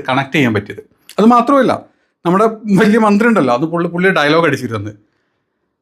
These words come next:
"വെള്ളത്തിനും സൗകര്യങ്ങൾക്കും മുട്ടില്ല, ഇവിടത്തേക്ക് വന്നോളൂ" എന്ന്. ബംഗളൂരുവിലെ ഐ ടി ഹബ്ബിലേക്ക് ചൂണ്ടിയിട്ട് കേരളം എന്ന്.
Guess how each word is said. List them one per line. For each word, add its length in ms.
"വെള്ളത്തിനും 680
സൗകര്യങ്ങൾക്കും 800
മുട്ടില്ല, 500
ഇവിടത്തേക്ക് 460
വന്നോളൂ" 400
എന്ന്. 100
ബംഗളൂരുവിലെ 760
ഐ 200
ടി 400
ഹബ്ബിലേക്ക് 800
ചൂണ്ടിയിട്ട് 640
കേരളം 420
എന്ന്. 120